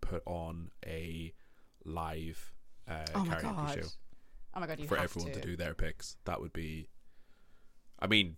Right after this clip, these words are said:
Speaker 1: very, very difficult to <laughs> coordinate, but would be so fun.
Speaker 2: <laughs> That would be amazing. All right,
Speaker 1: <laughs>
Speaker 2: let's make this happen. I feel like we can
Speaker 1: All
Speaker 2: bring this into
Speaker 1: like,
Speaker 2: the
Speaker 1: all
Speaker 2: world.
Speaker 1: thirty comedians I've had on, like, "Are you all free on this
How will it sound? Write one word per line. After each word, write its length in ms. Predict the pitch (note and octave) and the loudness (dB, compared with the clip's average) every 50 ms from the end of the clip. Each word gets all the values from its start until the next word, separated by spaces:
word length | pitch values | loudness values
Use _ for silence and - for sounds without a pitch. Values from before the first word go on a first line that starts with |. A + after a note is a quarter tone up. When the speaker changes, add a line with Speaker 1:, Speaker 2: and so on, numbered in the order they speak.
| - - | 6 10
Speaker 1:
very, 400 | B2 A2+ A2 G#2+ F2+ F#2 G2 E2+ | 12 12 12 12 10 6 4 0
very 380 | F2+ F#2 G2 G2 F#2 F#2 F2+ | 0 2 2 2 2 0 -2
difficult 420 | F#2 F#2+ F#2 - - C#2+ - - - | -2 -2 -2 -2 -2 -4 -4 -2 0
to 60 | - | 2
<laughs> 20 | - | 4
coordinate, 1000 | - - - - - - - - - - - - - - - - - - - - - - - | 6 6 6 6 6 4 4 2 2 2 2 2 2 2 2 0 0 -2 -2 0 2 6 6
but 280 | D3+ A#2 - - - - - | 6 6 6 2 0 2 4
would 200 | - C3 A2 F#2+ | 4 4 4 4
be 120 | - G#2 F#2 | 2 0 2
so 280 | - - C#4 D4 - | 2 4 4 6 6
fun. 300 | A4 - - - - - - | 6 4 4 4 2 0 0
Speaker 2:
<laughs> 60 | - C#5 C5 - - - - - - - - | -2 -6 -6 -4 -2 -2 0 0 2 2 2
That 160 | C4+ A#3+ - | 2 4 6
would 160 | E4 E4 - | 4 4 6
be 140 | - D#4 C#4 | 4 4 6
amazing. 520 | C4 B3 A#3 A#3 B3 B3 A#3+ F#3+ E3+ E3+ E3+ G#3+ - - - - - - - | 6 4 4 4 2 2 0 0 -2 -2 -2 -4 -4 -4 -2 2 2 4 6
All 60 | F3 G3+ | 6 8
right, 260 | G3+ F#3+ E3+ D3 - - | 10 10 10 8 8 6
Speaker 1:
<laughs> 40 | - | 4
Speaker 2:
let's 220 | G3 G3 - - | 4 4 4 4
make 180 | G#3+ G3+ G3 - | 4 2 2 2
this 140 | F#3+ - | -2 0
happen. 300 | - F3+ E3 - - D#3 D#3+ F3+ - | 2 0 0 0 -2 -2 -2 0 0
I 40 | G3 | 2
feel 120 | - G3+ | 4 6
like 160 | F#3+ F#3+ F#3+ | 8 8 8
we 60 | G3+ | 8
can 100 | - - G3 | 8 10 12
Speaker 1:
All 100 | - B2 B2+ | 12 12 12
Speaker 2:
bring 20 | B2 | 10
this 140 | - - - | 8 2 0
into 120 | - - A2+ | 2 6 6
Speaker 1:
like, 100 | A2+ - | 6 10
Speaker 2:
the 40 | - | 12
Speaker 1:
all 120 | A2 B2 B2 | 12 12 12
Speaker 2:
world. 100 | A#2+ - | 12 12
Speaker 1:
thirty 500 | - - - B2 A#2 A2+ G#2+ A#2 A2+ G2 | 10 12 12 12 12 12 12 10 8 8
comedians 560 | - - G#2 G2 F#2+ F#2+ F#2+ F#2+ G2 F#2+ - | 8 6 4 6 4 4 4 2 2 2 4
I've 140 | G#2 G2 G#2+ | 4 4 4
had 180 | G#2+ G2+ G2+ | 2 2 4
on, 180 | G2+ G2 F#2+ F2+ | 4 4 4 4
like, 140 | F#2 F2+ F#2 | 2 2 4
"Are 60 | F#2+ | 6
you 80 | F#2 F#2+ | 6 8
all 180 | F#2+ G2 G2+ G2+ | 8 8 6 6
free 240 | - - G2+ F#2+ | 4 4 4 4
on 160 | F2+ F2+ F#2 F2+ | 4 4 2 4
this 240 | G2 F#2+ - - | 6 6 6 6